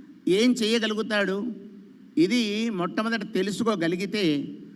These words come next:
దాన్ని బట్టి ప్రక్రియలను చేస్తే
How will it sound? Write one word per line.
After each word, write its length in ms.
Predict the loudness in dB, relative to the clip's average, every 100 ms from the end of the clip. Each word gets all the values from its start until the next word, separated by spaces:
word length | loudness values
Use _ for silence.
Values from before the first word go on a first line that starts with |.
| -14 -6
దాన్ని 440 | 0 2 4 4
బట్టి 560 | 4 4 4 4 4 -4 -8 -14 -18 -20 -20 -20 -8 -2
ప్రక్రియలను 600 | -2 0 2 2 2 0
చేస్తే 640 | 0 0 2 4 4 2 -4